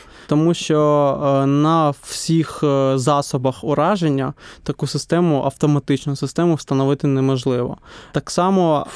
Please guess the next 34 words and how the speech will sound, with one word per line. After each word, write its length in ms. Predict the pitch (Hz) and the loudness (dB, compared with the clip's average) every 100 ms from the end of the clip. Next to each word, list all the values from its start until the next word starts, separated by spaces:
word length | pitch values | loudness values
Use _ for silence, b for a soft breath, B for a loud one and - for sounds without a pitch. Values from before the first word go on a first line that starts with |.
| - | -6
в-, 100 | 147 | -6
з 100 | - | -4
такою 440 | - 147 165 151 139 | -4 0 2 2 0
кількістю 800 | - 156 135 131 - 139 139 190 | -2 -4 -2 -4 -4 -2 -2 -2
різних 440 | 147 147 139 127 | 0 0 0 -4
підрозділів 680 | - 135 135 139 135 131 135 - | -4 -2 0 0 -2 -2 -4 -2
на 240 | 139 127 | -2 0
одну 320 | 131 135 139 | -2 0 0
ділянку 560 | 135 135 131 135 135 127 - | 0 0 0 -2 -2 -4 -4
активної 540 | 131 - 139 135 127 | -4 -2 0 0 0
лінії 320 | 127 135 135 127 | 0 0 0 -2
фронту 480 | - 175 208 - - B B B | -2 0 0 -4 -10 B B B
координацію 760 | - 151 135 143 143 131 - 143 | -4 -2 0 0 2 -2 -2 -4
з 60 | 127 | -4
усіма 420 | - 139 147 185 | -2 0 2 2
мати 400 | 135 131 147 135 | 0 0 0 -2
неможливо. 680 | 135 139 131 123 123 135 160 B B B | 0 0 0 0 -2 -2 -8 B B B
Ну, 80 | 185 | 0
або 460 | 139 123 135 131 135 | 0 0 0 0 0
надзвичайно 640 | 135 127 127 - 135 135 | -2 -2 -4 -2 -2 -2
складно. 520 | 131 - 120 120 - - B B | -4 -4 -2 -2 -6 -10 B B
З 200 | B - | B -10
такою 680 | - 143 165 170 151 135 135 - _ _ _ | -6 -2 2 2 2 2 -2 -6 _ _ _
недостатньою 800 | 143 156 147 - 143 135 127 131 | 0 2 0 -2 -2 0 -2 -2
кількістю 520 | - 135 - - - | -2 -6 -6 -8 -2
засобів 440 | 135 165 151 139 127 | -2 0 -2 -2 -2
зв'язку, 420 | 123 131 - 135 | -4 -4 -4 -4
як 240 | 139 - | -4 -4
в 40 | 135 | -2
нас, 380 | 135 139 - | -2 -4 -4
е, 360 | 139 131 127 127 | -2 0 0 -2
з 140 | - | -2
недостатньою 640 | 139 135 131 - 151 147 139 | -2 0 -2 -2 -2 0 0
кількістю, 720 | - 147 - 139 - 139 135 | -2 -2 -2 -6 -2 -2 -2